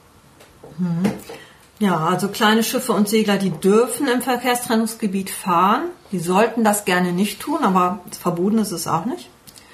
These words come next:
Und also, wenn beim Queren von so einem Verkehrstrennungsgebiet muss man eben immer einen Winkel von neunzig Grad einhalten. Ansonsten,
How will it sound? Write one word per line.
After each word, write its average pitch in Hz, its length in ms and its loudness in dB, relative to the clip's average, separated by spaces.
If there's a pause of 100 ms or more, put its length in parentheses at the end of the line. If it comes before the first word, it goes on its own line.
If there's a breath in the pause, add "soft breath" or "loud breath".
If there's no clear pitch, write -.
(1000 loud breath)
Und 185 600 0
also, 180 560 0 (1000)
wenn 190 540 4
beim 196 240 2
Queren 247 440 2
von 262 220 0
so 247 80 0
einem 233 80 0
Verkehrstrennungsgebiet 233 1080 -2
muss 208 180 0
man 185 100 0
eben 185 220 2
immer 190 220 2
einen 185 300 2
Winkel 208 240 4
von 180 240 -4
neunzig 175 380 -6
Grad 214 380 0
einhalten. 247 720 0
Ansonsten, 190 680 0